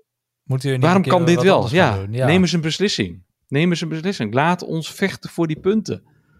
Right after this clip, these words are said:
Speaker 1: Ja.
Speaker 2: Dat, en als je dus een coureur hebt, als je o-, steeds op het randje zit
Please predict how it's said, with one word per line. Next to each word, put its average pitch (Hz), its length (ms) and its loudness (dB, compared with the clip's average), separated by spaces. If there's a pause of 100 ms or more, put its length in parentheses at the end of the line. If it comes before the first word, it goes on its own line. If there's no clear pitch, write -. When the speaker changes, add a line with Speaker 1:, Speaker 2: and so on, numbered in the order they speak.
(640)
Speaker 1:
Ja. 123 180 -4
Speaker 2:
Dat, - 300 -4 (160)
en 156 120 -2
als 180 120 -2
je - 140 -8
dus 156 160 -4
een 147 220 -8
coureur 165 360 0
hebt, 135 360 0
als 151 140 -6
je - 140 -10
o-, - 160 -8
steeds - 320 0
op 165 120 -4
het 135 100 -6
randje 151 340 2
zit 135 320 -12